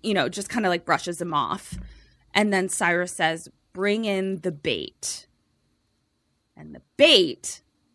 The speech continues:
is another giant semi-truck that just is spraying blood all over the junkyard. Just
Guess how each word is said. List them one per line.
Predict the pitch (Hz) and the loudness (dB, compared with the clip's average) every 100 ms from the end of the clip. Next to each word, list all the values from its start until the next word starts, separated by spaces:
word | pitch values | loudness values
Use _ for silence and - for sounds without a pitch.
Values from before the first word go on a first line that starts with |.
| _ _ | _ _
is | 151 151 | -16 -14
another | 151 180 233 269 214 185 | -10 2 6 6 6 0
giant | 160 180 233 254 285 277 - | -2 2 6 6 6 2 -4
semi-truck | - 294 311 196 170 - 160 143 - - _ _ _ _ _ _ - | 2 4 6 6 4 0 -2 0 -4 -10 _ _ _ _ _ _ -2
that | 175 165 | -2 0
just | 180 170 - 156 | 0 0 -4 -6
is | 143 | -4
spraying | - - - - 202 208 220 214 214 208 202 175 160 _ _ _ _ - | -4 -4 -4 -4 4 6 6 4 2 0 -2 -6 -12 _ _ _ _ 2
blood | 196 175 180 151 110 98 - - _ _ _ _ | 4 6 4 4 0 -6 -12 -20 _ _ _ _
all | 185 170 160 160 160 156 - | 0 4 4 4 2 -4 0
over | 160 151 156 | 0 0 -8
the | 147 | -10
junkyard. | - - - - - - - 67 - | -12 -14 -16 -18 -12 -8 -6 -8 -8
Just | - 165 | -6 -6